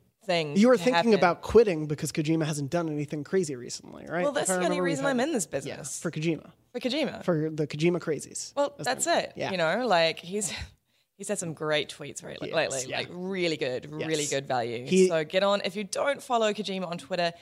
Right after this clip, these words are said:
Speaker 1: get on it because it's just, oh, mwah,
Speaker 2: That's what
Speaker 1: chef's
Speaker 2: we're
Speaker 1: kiss.
Speaker 2: really here to plug.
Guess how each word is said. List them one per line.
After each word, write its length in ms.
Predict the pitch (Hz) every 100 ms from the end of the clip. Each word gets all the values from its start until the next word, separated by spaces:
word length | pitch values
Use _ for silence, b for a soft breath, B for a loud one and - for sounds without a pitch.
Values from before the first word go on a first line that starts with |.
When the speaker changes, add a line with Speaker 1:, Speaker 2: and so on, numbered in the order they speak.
| B B -
Speaker 1:
get 140 | 180
on 140 | 156
it 120 | 147 -
because 280 | 156 151
it's 160 | 156 -
just, 260 | 165 156 -
oh, 300 | 190 175 135 - 165 180
mwah, 220 | 185 160 143
Speaker 2:
That's 200 | 214 233
what 80 | 285
Speaker 1:
chef's 80 | 247
Speaker 2:
we're 100 | 220
Speaker 1:
kiss. 80 | -
Speaker 2:
really 220 | 190 185
here 160 | 165 165
to 80 | 156
plug. 380 | 165 123 147